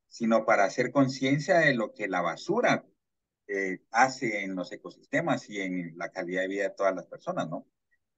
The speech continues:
Porque hasta ahí lo vemos, porque en el trayecto no lo vemos, en el, en el, en el pueblo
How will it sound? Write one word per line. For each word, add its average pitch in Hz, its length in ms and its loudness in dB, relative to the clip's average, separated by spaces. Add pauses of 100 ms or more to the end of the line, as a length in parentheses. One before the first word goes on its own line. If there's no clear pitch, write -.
(200)
Porque 107 240 4
hasta - 200 4
ahí 104 140 2
lo 95 140 2
vemos, 104 420 2 (360)
porque 107 260 -2
en 107 80 0
el 95 120 -2
trayecto 101 460 0
no 202 100 4
lo 113 120 4
vemos, 131 400 2
en 107 140 -4
el, 95 280 -2
en 98 220 -4
el, 90 320 -4
en 92 200 -6
el 87 280 -8 (100)
pueblo 104 1200 4